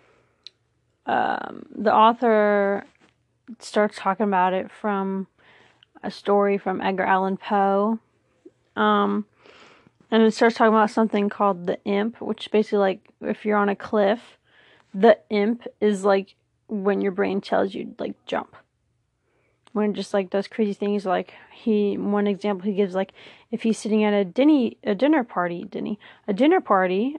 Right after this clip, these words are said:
a fancy dinner party, and it's, like, the part of him that says, like, "Oh, like, say a cuss word," or, like,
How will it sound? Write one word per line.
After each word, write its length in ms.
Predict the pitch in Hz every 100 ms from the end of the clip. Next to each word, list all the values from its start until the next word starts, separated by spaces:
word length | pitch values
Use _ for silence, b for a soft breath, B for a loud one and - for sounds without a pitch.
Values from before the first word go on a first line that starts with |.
| 208
a 40 |
fancy 340 | - 226 196
dinner 200 | 202 254
party, 320 | 311 190 190 185
and 220 | 190 190
it's, 120 | -
like, 260 | 196 190 _
the 80 | -
part 160 | 202
of 140 | 202 190
him 600 | - 202 196 190 190 202
that 320 | 190 185 - - 240
says, 400 | - 208 196 185
like, 220 | - - - b b b _
"Oh, 140 | - 202
like, 320 | 220 190 -
say 180 | - 262
a 40 |
cuss 320 | 247 254 233 -
word," 220 | 196 208
or, 20 |
like, 260 | 208 202